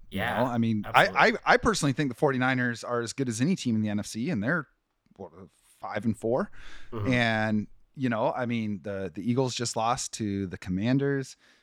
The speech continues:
Speaker 1: Uh, the, the Vikings answered a lot of questions on Sunday too, but they're still not a team that strikes fear in my heart the way that, like, a Kansas City or Buffalo, when they're really rolling, do. Uh,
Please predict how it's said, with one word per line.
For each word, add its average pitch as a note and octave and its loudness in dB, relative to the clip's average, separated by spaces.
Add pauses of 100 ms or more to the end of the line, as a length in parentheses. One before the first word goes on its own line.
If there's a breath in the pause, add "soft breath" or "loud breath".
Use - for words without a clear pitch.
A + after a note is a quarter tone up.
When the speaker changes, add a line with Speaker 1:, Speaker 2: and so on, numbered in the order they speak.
(140 soft breath)
Speaker 1:
Uh, F#2 -12
the, F2+ -12 (380)
the G#2 -20
Vikings B2 0
answered A2 -4
a G#2 -2
lot G#2 -2
of G2 -8
questions G#2 -4
on G#2 -6
Sunday G#2 -2
too, G#3+ -2
but G#2 -4 (460 soft breath)
they're D3 4
still D3 0
not B2 2
a A2 0
team A#2 0
that G2+ -2
strikes - -2
fear A#2+ -4
in A2 0
my A2 -2
heart A2 -2
the A2 -4
way G#2 -4
that, G2+ -6 (100)
like, G2+ -12
a F#2+ -14
Kansas G2+ -8
City F#2+ -8
or F2 -10
Buffalo, G#2+ 0
when G2 0
they're G2 -2
really F#2+ -4
rolling, F#2 -2
do. A2+ 0 (400 soft breath)
Uh, G#2 -2